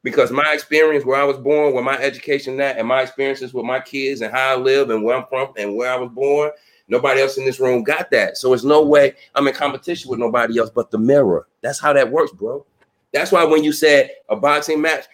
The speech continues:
no, the only person that's in your way is you. You're boxing yourself. You, that's the only person you're boxing, 'cause your story, Eddie, nobody else has. When you pick up your iPhone, before they did the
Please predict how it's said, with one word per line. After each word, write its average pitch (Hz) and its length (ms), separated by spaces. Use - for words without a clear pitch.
no, 156 380
the 92 100
only 175 220
person 190 400
that's 156 180
in 147 180
your 170 220
way 175 220
is 123 180
you. - 220
You're 190 220
boxing 160 440
yourself. 175 560
You, 208 300
that's 196 200
the - 240
only 240 300
person 135 420
you're 110 160
boxing, 95 500
'cause 147 200
your 196 240
story, 180 580
Eddie, 147 360
nobody 156 580
else 147 160
has. - 580
When 139 160
you 220 160
pick 233 220
up 214 120
your 220 200
iPhone, 226 640
before 165 260
they 190 100
did 185 300
the 123 180